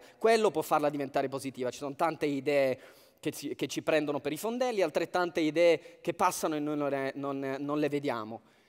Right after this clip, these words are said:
In questo caso, mm, io mi sono sentito di comunicare che per sostenere un'idea ci vuole una forza non solo fisica, ma un'intensità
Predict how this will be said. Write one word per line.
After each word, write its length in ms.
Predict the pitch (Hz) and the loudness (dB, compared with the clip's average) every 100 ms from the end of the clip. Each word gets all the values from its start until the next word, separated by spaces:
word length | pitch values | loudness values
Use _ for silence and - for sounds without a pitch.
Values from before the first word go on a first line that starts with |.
| _ - | _ -6
In 140 | 185 | -4
questo 340 | 202 220 - | 0 0 0
caso, 680 | 208 233 226 180 180 160 151 - _ _ _ _ _ _ - | 0 2 2 2 2 2 0 -10 _ _ _ _ _ _ -12
mm, 380 | 151 147 147 143 147 | -6 -4 -4 -6 -6
io 220 | 190 214 | -2 0
mi 120 | 202 | 0
sono 260 | 165 190 180 | -2 0 -2
sentito 600 | 165 180 160 220 208 185 | -2 -4 -4 -6 -4 -4
di 160 | 156 156 | -2 -2
comunicare 880 | 160 160 160 170 165 156 143 135 - _ _ _ - | -4 -4 -4 2 4 6 4 0 -8 _ _ _ -8
che 360 | 165 151 151 - _ _ | 0 0 0 -6 _ _
per 200 | - 180 | -2 -2
sostenere 760 | 165 - 190 - 202 208 220 208 | -2 -2 -2 0 0 2 2 4
un'idea 600 | 175 175 170 185 160 139 | 2 2 2 4 4 4
ci 160 | - 170 | 0 -2
vuole 180 | 180 | 0
una 160 | 175 180 | 0 0
forza 720 | - 185 180 175 - 165 160 - - _ | 2 4 2 0 2 2 2 -4 -20 _
non 240 | - 185 190 | -4 -2 -2
solo 360 | - 226 196 | 4 6 6
fisica, 560 | 170 170 147 131 139 143 | 4 0 -4 -4 0 0
ma 140 | 156 | 2
un'intensità 1040 | 170 185 185 - 180 170 - 175 170 139 | 2 2 -2 0 -2 -2 -4 -2 2 0